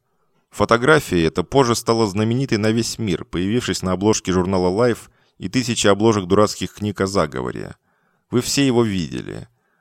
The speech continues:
Алек, одетый в чёрное, держит винтовку поперёк груди, а за пояс заткнут револьвер. В другой его руке номера ежедневного рабочего и международного троцкиста.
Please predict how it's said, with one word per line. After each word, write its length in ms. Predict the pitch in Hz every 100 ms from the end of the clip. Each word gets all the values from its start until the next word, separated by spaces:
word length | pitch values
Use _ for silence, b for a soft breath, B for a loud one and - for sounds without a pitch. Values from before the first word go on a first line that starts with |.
| _ _ 117
Алек, 380 | 131 95 -
одетый 340 | 85 101 101 98
в 80 | -
чёрное, 480 | 135 117 85 71
держит 340 | 76 107 113 107
винтовку 460 | 107 - 131 -
поперёк 400 | 90 90 104 107
груди, 480 | 98 107 104 78 64 -
а 80 | 82
за 120 | 107
пояс 280 | - 131 92
заткнут 400 | 107 - 101 90
револьвер. 720 | 92 95 90 67 64 - - _ _ _ _
В 60 | -
другой 300 | 110 127 156
его 160 | 110 92
руке 320 | 90 92 85
номера 320 | 87 104 120
ежедневного 580 | 113 98 98 104 98 98
рабочего 520 | 104 120 127 - 76
и 120 | -
международного 640 | 90 82 98 104 113 101
троцкиста. 840 | 87 - - - 90 - - 50 -